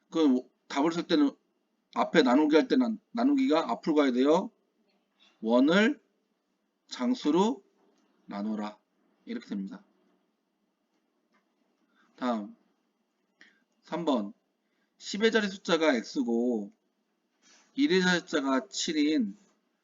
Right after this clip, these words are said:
두 자의 자연수를 우리 어떻게 쓸까? 십의 자리 숫자가 이,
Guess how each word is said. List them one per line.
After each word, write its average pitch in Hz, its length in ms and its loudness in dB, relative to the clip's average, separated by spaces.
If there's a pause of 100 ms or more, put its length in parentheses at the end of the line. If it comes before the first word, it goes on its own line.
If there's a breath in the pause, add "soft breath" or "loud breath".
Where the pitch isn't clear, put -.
(120)
두 160 160 -8
자의 185 240 0
자연수를 135 400 -2
우리 120 120 -6
어떻게 104 280 -8
쓸까? 123 480 -10 (3500)
십의 196 300 -6
자리 190 140 0
숫자가 151 540 -2
이, 117 280 -2